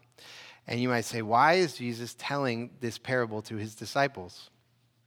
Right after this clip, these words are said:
Well, it's because Jesus' disciples are about to go out into the world and share the gospel with people,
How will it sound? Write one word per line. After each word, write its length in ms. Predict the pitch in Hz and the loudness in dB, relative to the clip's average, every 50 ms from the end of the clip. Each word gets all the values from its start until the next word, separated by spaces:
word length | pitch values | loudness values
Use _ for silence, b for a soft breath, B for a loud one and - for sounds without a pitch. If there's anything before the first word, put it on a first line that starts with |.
| _ b b b b b b b b b b b b b b b b b | _ b b b b b b b b b b b b b b b b b
Well, 80 | - 101 | -10 -8
it's 60 | 101 | -6
because 300 | 110 120 - 139 131 113 | -4 -2 0 0 0 0
Jesus' 260 | 113 131 147 160 156 | 0 0 0 0 0
disciples 640 | 131 123 127 - - 226 247 196 143 127 135 131 - | -4 -6 0 8 8 8 8 8 4 2 0 0 -2
are 160 | - 123 123 | -2 0 2
about 240 | 123 127 156 165 160 | 8 8 8 8 8
to 60 | - | 6
go 100 | 135 151 | 8 10
out 100 | 160 151 | 10 10
into 120 | 143 143 135 | 10 8 4
the 80 | 139 | 6
world 380 | 156 208 240 196 170 160 156 143 | 10 12 12 12 12 10 6 2
and 240 | - 135 127 131 123 - - - | 0 0 0 0 0 -4 -6 -12
share 280 | - - - 156 170 | -6 2 6 6 6
the 80 | 156 151 | 8 10
gospel 420 | 147 202 220 233 - - 160 151 | 12 12 12 12 10 6 2 4
with 160 | 131 120 107 | 4 4 2
people, 520 | - - 117 113 110 - 160 190 214 196 | 0 -2 -2 -2 2 4 6 6 6 6